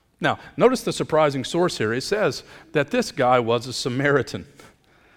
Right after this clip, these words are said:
And they may not mean something to you if you're not familiar with the Bible, but as I've already mentioned, the Jews and Samaritans had no dealings with each other. In fact, they hated each other. And yet Luke wants us to see here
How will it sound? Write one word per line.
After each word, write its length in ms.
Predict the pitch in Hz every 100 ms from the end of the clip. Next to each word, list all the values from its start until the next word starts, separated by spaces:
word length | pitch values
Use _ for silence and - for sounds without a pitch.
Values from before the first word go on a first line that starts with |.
| _
And 80 | 156
they 80 | 214
may 140 | 202
not 160 | 190 165
mean 320 | 170 185 170
something 420 | - - 175 147
to 160 | 131 180
you 80 | 180
if 120 | 160
you're 100 | 147
not 180 | 160 160
familiar 360 | 135 151 139
with 320 | 131 127 - 123
the 80 |
Bible, 440 | 120 147 180 110 - - - -
but 100 | -
as 140 | 156 156
I've 100 | 156
already 220 | 208 165
mentioned, 360 | 151 175 156 131
the 120 | 127
Jews 320 | 135 185 147
and 100 | 143
Samaritans 540 | 139 139 139 139 127
had 120 | 135 120
no 140 | 120
dealings 400 | 117 156 160 139
with 100 | 120
each 180 | 113 120
other. 280 | 104 104 - - - - 156
In 80 |
fact, 220 | 131 131 123
they 160 | 123
hated 500 | 117 - 180 190 143
each 220 | 117 98
other. 260 | 104 87 71 _ _ _ _ _ _ _ _ - - -
And 160 | 151 147
yet 200 | 151 135
Luke 320 | 139 196 214
wants 260 | 175 165 165
us 160 | 147
to 140 | - 127
see 320 | - 170 180
here 340 | 135 107 104